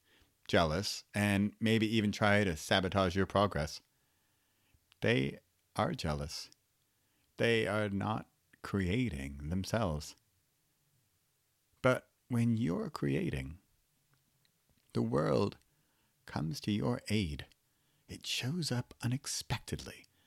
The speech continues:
and makes it known that you're on the right track. Just like when I saw this poster. It works just like that when you create. Possible.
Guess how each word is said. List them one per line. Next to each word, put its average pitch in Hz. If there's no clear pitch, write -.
and -
makes 78
it -
known 80
that 76
you're 90
on 90
the 85
right 87
track. 76
Just -
like 107
when 101
I 101
saw 98
this 87
poster. -
It 107
works -
just -
like 95
that -
when 82
you 73
create. -
Possible. 104